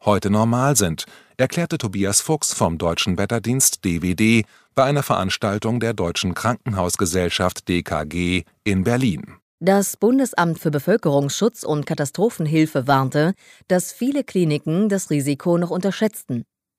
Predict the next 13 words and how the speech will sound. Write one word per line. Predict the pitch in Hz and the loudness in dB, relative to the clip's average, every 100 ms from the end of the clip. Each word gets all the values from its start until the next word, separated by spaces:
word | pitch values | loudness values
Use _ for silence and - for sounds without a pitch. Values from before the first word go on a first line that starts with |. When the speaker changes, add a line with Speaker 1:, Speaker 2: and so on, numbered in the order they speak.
| _ _ | _ _
Speaker 2:
In | 202 | 2
den | 202 190 180 | 4 6 4
neun | 190 269 185 | 4 2 2
Häusern | 175 175 170 | 2 2 2
der | 156 143 131 | 4 4 4
B-G-Kliniken | 139 131 214 233 151 143 143 160 185 196 | 0 0 -2 -2 -2 -2 0 0 2 2
wurden | 185 180 | 2 2
bereits | 165 147 147 - | 0 0 0 0
Maßnahmen | 151 214 - 196 175 170 151 | -2 -2 0 0 0 0 0
wie | 143 | 0
Zimmerbelegung | 139 - 262 202 180 175 175 170 143 | 0 -2 -2 0 0 0 2 0 0
nach | 139 | -2
Hitzeeinfluss | - - - - 131 - 160 202 | -4 -6 -4 -2 -4 0 0 0